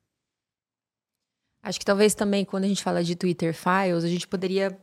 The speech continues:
olhar por uma questão, o, o Bino bem colocou uma questão política, que é importante de ser tratada também, não pode não ser observada nesse presente momento,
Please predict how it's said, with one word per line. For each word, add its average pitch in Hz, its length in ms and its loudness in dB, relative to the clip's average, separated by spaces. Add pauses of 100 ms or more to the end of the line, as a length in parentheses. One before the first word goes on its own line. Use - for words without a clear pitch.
olhar 190 580 -4 (420)
por 196 120 0
uma 190 180 4
questão, 180 640 2 (380)
o, 196 300 -16
o - 20 -14
Bino 190 200 0
bem 190 160 2
colocou 202 360 0
uma 180 160 0
questão 180 340 0
política, 185 420 -2
que 190 160 -2
é 185 80 4
importante 196 640 0
de - 80 -8
ser 185 80 -4
tratada 170 420 0
também, 165 320 0
não 190 140 2
pode 180 460 0 (240)
não 196 240 0
ser 190 260 -2
observada 175 800 0
nesse 180 240 -2
presente 170 360 -6
momento, 175 480 -4